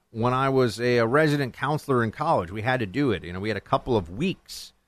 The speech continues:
where they'd bring in these people, diversity educators, and, you know, just all different manner of expert and, and speaker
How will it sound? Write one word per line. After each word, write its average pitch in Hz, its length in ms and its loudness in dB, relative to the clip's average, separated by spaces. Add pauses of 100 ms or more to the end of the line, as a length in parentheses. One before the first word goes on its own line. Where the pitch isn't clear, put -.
(440)
where 104 120 -4
they'd 92 200 -6
bring 123 240 2
in 127 120 2
these 123 140 0
people, 123 380 0
diversity 120 680 -4
educators, 113 920 0
and, 87 400 -10 (920)
you 92 220 -16
know, 120 200 -8 (180)
just 151 200 -4 (120)
all 147 360 6
different 131 300 2
manner 123 300 4
of 101 100 -2
expert 127 540 2
and, 107 300 2
and 107 260 -2
speaker 123 680 0